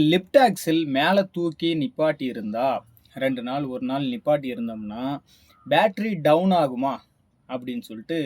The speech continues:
என்னுடைய நண்பர் ஒருத்தர் கேட்டிருந்தாரு. அதை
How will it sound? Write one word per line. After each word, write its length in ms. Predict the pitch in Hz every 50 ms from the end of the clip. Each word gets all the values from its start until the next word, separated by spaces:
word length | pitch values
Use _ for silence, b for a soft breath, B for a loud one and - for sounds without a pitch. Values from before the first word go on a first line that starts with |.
| 123 117 113 110
என்னுடைய 300 | 110 110 117 113 113 113
நண்பர் 380 | 110 113 120 147 156 170 160 139
ஒருத்தர் 340 | 127 120 - 123 98 - -
கேட்டிருந்தாரு. 540 | 131 127 - 120 113 104 101 95 101 113 139 180 b b b b b _
அதை 240 | 120 131 139 165 190